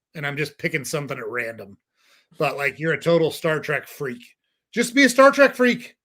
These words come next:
That's okay, cause you know what? There's chicks that are Star Trek freaks too, and they would love to be with a guy that's a Star Trek freak. It doesn't matter if you're six feet tall. It doesn't matter if you have a six pack. It doesn't matter all the other bullshit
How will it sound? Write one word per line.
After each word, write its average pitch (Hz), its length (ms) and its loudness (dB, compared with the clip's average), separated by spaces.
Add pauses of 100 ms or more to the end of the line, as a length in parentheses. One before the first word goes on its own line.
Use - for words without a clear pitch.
(280)
That's 214 160 -2
okay, 233 360 6
cause 151 180 -8
you 202 80 -4
know 220 100 -2
what? 254 320 0 (280)
There's 226 180 2
chicks 262 280 -2
that 240 120 0
are 214 80 0
Star 214 260 -4 (200)
Trek 208 240 0
freaks 214 280 -6
too, 254 380 -4 (540)
and 196 160 -4
they 220 120 4
would 240 120 2
love 233 340 -4
to 220 60 -10
be 214 160 -4
with 190 140 -4
a 190 40 -8
guy 180 240 -2
that's 170 200 -6
a 151 40 -14
Star 214 240 -6
Trek 175 260 -4
freak. 139 300 -10
It - 440 -20
doesn't 202 240 -4
matter 196 360 -4
if 175 140 -12
you're 151 80 -8
six - 320 -10
feet 151 240 -12
tall. 123 260 -10
It 139 60 -16
doesn't 151 220 -10
matter 160 260 -4
if 143 100 -6
you 143 80 -4
have 131 100 -4
a 120 60 -12
six - 320 -10
pack. 110 320 -14
It 139 60 -20
doesn't 147 240 -12
matter 139 480 -4 (360)
all 165 140 -2
the 160 100 0
other 160 140 -2
bullshit 143 560 -4